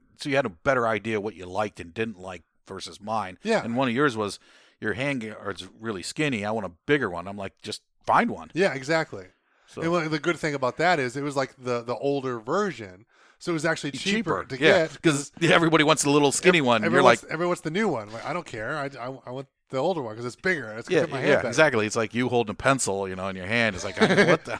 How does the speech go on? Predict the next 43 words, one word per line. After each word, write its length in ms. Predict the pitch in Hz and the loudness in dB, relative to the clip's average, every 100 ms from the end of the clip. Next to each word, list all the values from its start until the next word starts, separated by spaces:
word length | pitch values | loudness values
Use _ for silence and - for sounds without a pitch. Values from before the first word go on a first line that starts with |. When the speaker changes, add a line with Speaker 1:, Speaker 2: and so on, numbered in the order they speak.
| - | -12
Speaker 1:
<laughs> 120 | - - | -14 -4
My, 160 | 127 - | -4 -2
I 100 | 160 | -4
can't 300 | - 165 - | -2 -4 2
close 200 | 160 131 | 2 4
my 100 | 123 | 4
hand 260 | 135 175 135 | 4 4 6
on 140 | 110 | 4
this." 240 | 98 92 | 2 -4
And 100 | - | -4
then, 40 | 131 | -4
you 60 | 117 | 0
know, 140 | 151 | 0
Speaker 2:
Exactly. 260 | 156 117 98 | 0 -4 -8
Speaker 1:
the, 120 | 101 _ - | -10 _ -16
the 140 | 110 - - | -16 -14 0
big 160 | 175 151 | 2 2
one's 200 | 127 113 | 0 2
like, 180 | 117 - - - _ _ - | 0 0 -20 -20 _ _ -14
I 80 | 170 | -8
mean, 120 | 127 | -6
the 80 | 123 | 0
big 180 | 175 151 | 2 4
one 220 | 135 120 | 2 0
for 120 | 113 | -4
you 320 | 107 135 110 | -2 2 2
is 160 | 104 90 | 0 -2
like 300 | 101 98 _ | -4 -6 _
the 80 | 95 | -4
little 220 | 113 117 | 0 2
one 120 | 101 | 0
for 140 | 90 92 | -4 -4
me. 280 | 110 80 80 | -2 -2 -6
It 140 | 90 | -12
fits 380 | - 101 - - 98 | -10 -10 -12 -16 -16
in 100 | 101 | -12
your 100 | 90 | -8
hand 220 | 110 90 | -8 -8
just 180 | 87 - | -12 -6
right. 260 | 104 73 | -6 -6
Speaker 2:
Exactly. 500 | 135 135 139 127 92 80 _ _ _ _ | -6 0 0 0 -10 -18 _ _ _ _
Speaker 1:
So, 200 | - 101 | -4 -2
yeah, 220 | 101 113 | 4 4